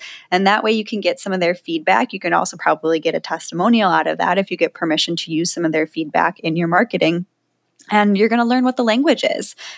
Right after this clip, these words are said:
and what language you used that hooked them in, and make sure that that is on your sales page and that you're using it when you go to sell your offer inside of your launches. So that's number three,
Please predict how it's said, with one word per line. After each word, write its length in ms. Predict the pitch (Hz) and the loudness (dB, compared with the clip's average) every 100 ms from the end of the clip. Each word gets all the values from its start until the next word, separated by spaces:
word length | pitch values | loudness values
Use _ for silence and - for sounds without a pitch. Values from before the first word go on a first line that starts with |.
| - | -2
and 280 | 185 190 190 | 0 0 0
what 400 | 190 180 226 226 | -2 2 2 2
language 380 | 214 208 202 170 | 0 0 0 -2
you 300 | 170 202 311 | -2 2 4
used 580 | 202 156 165 202 - 190 | 4 2 2 0 -4 0
that 220 | 180 - | 0 0
hooked 320 | - 208 - 180 | 0 0 0 0
them 220 | 170 180 | 2 4
in, 320 | 240 196 190 | 4 4 2
and 200 | 185 180 | 2 2
make 200 | 180 196 | 0 -2
sure 260 | - 202 185 | -4 -2 0
that 180 | 180 | 0
that 200 | 190 185 | 0 0
is 120 | 185 - | 0 0
on 200 | 165 160 | 0 0
your 80 | |
sales 320 | 170 180 180 - | 0 0 0 0
page 260 | 185 170 | -4 -2
and 80 | 165 | -2
that 160 | 165 170 | -2 -2
you're 140 | 165 | -4
using 480 | 165 226 277 202 170 | 0 2 2 2 2
it 180 | 165 - - - 196 | 0 -2 -14 -4 2
when 160 | 190 | 4
you 80 | 190 | 4
go 160 | 180 170 | 4 2
to 80 | |
sell 260 | 175 160 160 | 0 0 0
your 180 | 180 - | -2 -2
offer 260 | 180 170 165 | -2 0 -2
inside 480 | - 170 165 180 170 | 0 -2 -2 0 0
of 120 | 165 | 0
your 100 | 165 | 0
launches. 680 | - - 196 - - - - _ _ _ - - - | 2 2 0 -2 -4 -8 -10 _ _ _ -16 -14 0
So 120 | 220 | 2
that's 220 | 277 294 | 2 2
number 260 | 294 277 254 | 4 4 2
three, 400 | 185 160 - | 0 -2 -4